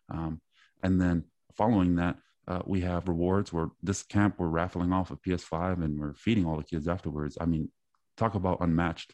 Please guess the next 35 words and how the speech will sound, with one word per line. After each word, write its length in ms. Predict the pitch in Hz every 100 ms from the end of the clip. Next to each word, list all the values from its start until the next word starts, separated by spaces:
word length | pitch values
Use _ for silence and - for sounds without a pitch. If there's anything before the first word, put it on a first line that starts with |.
| _
quality, 380 | 87 87 78 76
right, 220 | 78 85
and 120 | 78
services. 500 | - 87 82 - - - _ _ _ -
I 60 |
don't 160 | 95 87
think 140 | 90
anybody 400 | 90 90 82 82
in 60 | 82
the 60 | 73
Bay 120 | 82
Area 220 | 85 85
has 120 | 78
ever 160 | 80 78
done 240 | 69 82
it, 120 | 95 -
one, 300 | 82 85 92 78
and 120 | 73
two, 320 | 98 87 82 - _ _ _ -
um, 280 | 82 76 -
I 80 | 87
don't 160 | 90 -
think 180 | 90 82
any 160 | 87
of 60 | 76
the 60 | 73
pro-, 240 | 85 87 - -
current, 240 | 92 -
current 240 | - 92 -
programs 320 | 87 82 78
that 80 | 76
exist 440 | 76 85 85 -
can 200 | - 87
match 280 | 85 90 -
that. 160 | -